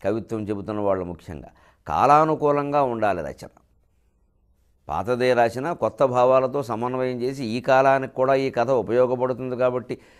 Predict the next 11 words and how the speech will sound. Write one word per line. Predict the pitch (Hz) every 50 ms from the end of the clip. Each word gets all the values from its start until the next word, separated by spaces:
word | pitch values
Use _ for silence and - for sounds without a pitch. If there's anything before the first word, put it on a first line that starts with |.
| _ _ _ -
నేను | 110 123 127 127
రాస్తున్నాను | 120 120 120 123 120 - - 127 127 127 127 127 127 117
అనాలి | 98 120 120 123 120 120
తప్ప | 101 110 104 - - 120 107 98 95 107 113
పాతది | - - 104 110 123 123 135 127
మళ్ళీ | 127 123 123 127 131
చెప్పడం | 123 117 127 113 - 123 127 127
కోసం | 120 123 123 117 127 120
రాస్తున్నానంటే | 117 117 120 117 - 123 120 120 117 120 123 156
ఎవరు | 147 123 113 113
చదవరు. | 101 101 87 71 67 -